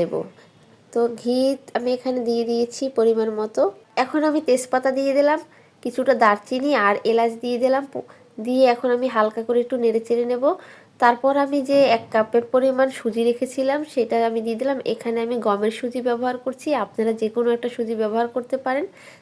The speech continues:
তারপর একটু আমি ভালো করে নেড়ে চেড়ে হালকা জালে ভেজে নেব। আপনারাও এটা ভালো মতন ভেজে নেবেন। এখানে আমি কিছুটা কিশমিশ, বাদাম, আমি তিন প্রকারের বাদাম নিয়েছি, কাজু বাদাম,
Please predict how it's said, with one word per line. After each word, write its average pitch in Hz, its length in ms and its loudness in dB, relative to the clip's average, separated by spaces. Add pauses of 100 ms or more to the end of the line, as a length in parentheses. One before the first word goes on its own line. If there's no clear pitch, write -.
তারপর 262 260 2 (100)
একটু 277 200 -6
আমি 269 100 -2 (140)
ভালো 233 220 2 (120)
করে 254 200 4 (520)
নেড়ে 233 260 6
চেড়ে 254 220 4 (200)
হালকা 233 460 0 (100)
জালে 233 260 4 (520)
ভেজে 208 320 2
নেব। 180 120 -2 (540)
আপনারাও 247 440 0
এটা 269 120 0 (120)
ভালো 214 160 2 (100)
মতন 226 200 -2 (100)
ভেজে 208 240 0
নেবেন। 190 180 -2 (120)
এখানে 254 280 -4
আমি 262 100 -4 (120)
কিছুটা 254 320 -4 (120)
কিশমিশ, 240 580 -4 (220)
বাদাম, 202 440 0 (100)
আমি 240 200 -6
তিন 233 120 -4 (100)
প্রকারের 240 420 -2
বাদাম 202 260 0 (100)
নিয়েছি, 226 300 -4 (200)
কাজু 208 340 -2 (100)
বাদাম, 208 280 2